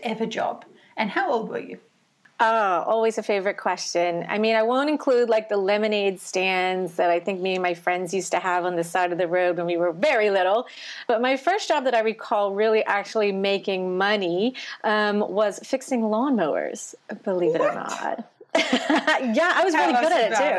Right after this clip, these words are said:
Speaker 1: it. <laughs>
Speaker 2: Yeah, I didn't like cutting the grass per se, but I could actually fix a lawnmower. My grandmother's friend,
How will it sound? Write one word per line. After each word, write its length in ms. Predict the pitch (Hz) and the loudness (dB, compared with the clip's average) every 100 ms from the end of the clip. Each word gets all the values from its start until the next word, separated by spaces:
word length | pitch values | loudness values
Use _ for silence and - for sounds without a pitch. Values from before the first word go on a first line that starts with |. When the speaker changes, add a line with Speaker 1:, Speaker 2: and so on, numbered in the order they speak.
| 185 | -2
Speaker 1:
it. 100 | - - - | -6 -16 -2
<laughs> 800 | 277 - 277 269 - 294 294 - | 0 2 0 0 -4 -4 -4 -2
Speaker 2:
Yeah, 260 | - 226 208 | 2 4 4
I 60 | 247 | 4
didn't 200 | 359 359 | 4 4
like 180 | 349 | 2
cutting 260 | 349 320 285 | 2 0 2
the 80 | 247 | 2
grass 420 | 247 185 - - - - | 2 0 -2 -10 -14 -4
per 120 | 226 240 | 0 2
se, 320 | 254 190 - 202 | 2 0 0 0
but 220 | 285 220 | 2 2
I 120 | - 226 | 0 0
could 140 | 254 | 0
actually 340 | 262 285 294 277 | 0 -2 -2 0
fix 260 | 262 254 | -2 -2
a 40 | 247 | -2
lawnmower. 720 | 233 233 233 214 185 175 175 | 0 0 0 0 2 2 0
My 480 | 196 202 196 196 190 | 0 0 0 0 0
grandmother's 680 | - 208 214 233 247 262 - | -2 0 0 2 0 0 -4
friend, 600 | - 156 - 220 311 | -4 -4 -2 -2 0